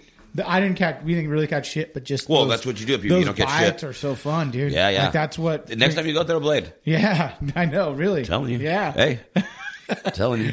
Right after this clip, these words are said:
Speaker 1: Listen to this guy over here. Oh, he's giving you tips.
Speaker 2: What do you
Speaker 1: Everyone.
Speaker 2: mean? They asked earlier if you had one, one lure, what would you throw?
Speaker 1: Blade.
Speaker 2: Spinnerbait.
Speaker 1: Yeah. All right, here's another one. Uh,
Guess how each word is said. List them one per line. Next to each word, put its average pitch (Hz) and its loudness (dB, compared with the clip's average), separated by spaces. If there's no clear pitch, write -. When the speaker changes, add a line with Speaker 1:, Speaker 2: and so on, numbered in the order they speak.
Speaker 1:
Listen 185 2
to 240 2
this 190 2
guy 170 0
over 165 -2
here. 165 -2
Oh, 180 0
he's 135 -2
giving 151 -2
you 143 0
tips. 175 -4
Speaker 2:
What 131 -2
do 139 0
you 117 4
Speaker 1:
Everyone. 156 4
Speaker 2:
mean? 233 -2
They 127 6
asked 147 2
earlier 160 2
if 104 2
you 117 8
had 123 6
one, 131 0
one 123 2
lure, 151 4
what 117 4
would 120 2
you 135 2
throw? 131 4
Speaker 1:
Blade. 127 2
Speaker 2:
Spinnerbait. 95 0
Speaker 1:
Yeah. 127 -2
All 135 -8
right, 123 -6
here's 139 -2
another 120 -2
one. 117 -4
Uh, 113 -6